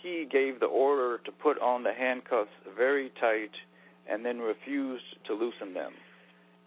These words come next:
And that caused a great deal of pain, especially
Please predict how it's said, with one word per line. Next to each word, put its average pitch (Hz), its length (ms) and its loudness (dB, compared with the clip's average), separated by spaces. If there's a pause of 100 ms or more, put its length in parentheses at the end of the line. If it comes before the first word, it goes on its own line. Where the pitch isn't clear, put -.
And 113 140 0
that 123 180 4
caused 113 360 2 (240)
a - 120 -16
great 143 360 2
deal 117 240 2
of 98 140 0
pain, 110 380 -4
especially 123 560 -2